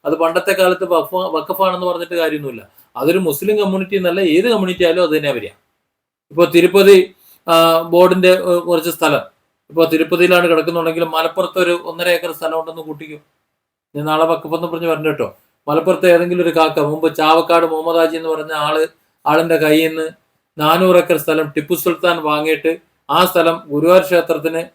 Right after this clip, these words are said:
ആധാരം ചെയ്തു കൊടുത്തു എന്നുള്ള ഒരു ചരിത്രമുണ്ട്. ഗുരുവായൂർ ക്ഷേത്രത്തിന്റെ, പിന്നെ, ആധാരപ്പെട്ടിയിൽ ഇപ്പോഴും ആ ആധാരം ഉണ്ട് എന്നാണ് പറയുന്നത്. അപ്പോ അങ്ങനെ ആധാരം കൊടുത്തിട്ടുണ്ടെങ്കിൽ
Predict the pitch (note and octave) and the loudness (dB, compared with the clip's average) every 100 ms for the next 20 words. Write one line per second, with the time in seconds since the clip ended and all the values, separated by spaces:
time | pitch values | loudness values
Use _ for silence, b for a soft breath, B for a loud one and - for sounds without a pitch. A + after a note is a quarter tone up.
0 | _ _ - C#3+ D#3+ F3+ F3+ F#3 F3+ E3+ | _ _ -4 2 4 4 4 4 2 2
1 | E3 D#3+ D#3+ D#3+ D#3 D#3 D#3+ E3 - D3+ | 0 0 -2 0 2 2 0 -6 -8 -6
2 | C#3+ E3 D3 G#2+ - _ _ _ _ _ | -2 -2 -2 -6 -16 _ _ _ _ _
3 | D3 D#3+ F3+ D#3 F3 F3 E3 E3+ E3+ E3+ | -2 2 2 2 0 -2 -4 -2 0 0
4 | D#3+ _ _ _ _ _ D#3+ D3+ D#3 D3+ | 0 _ _ _ _ _ 0 0 2 0
5 | D3 D3 D3+ D#3 E3+ F3 F3 D#3+ E3 E3 | 0 -2 -2 0 2 4 2 0 0 -2
6 | D3+ F3+ F3+ F3+ - _ _ - E3+ F3 | 0 2 2 0 -6 _ _ -2 2 2
7 | F3+ F#3 F#3 F3 E3 D#3 C3+ A2+ F#2 _ | 4 4 4 0 0 2 0 -2 -10 _
8 | _ _ _ _ C#3 F3+ G3 D#3 F#3 A3 | _ _ _ _ -6 -4 -4 -2 2 4
9 | F#3+ F3 G3 G3+ F3+ F3 F3+ F3+ F3+ G3 | 4 4 4 2 0 -2 -4 -4 -2 -4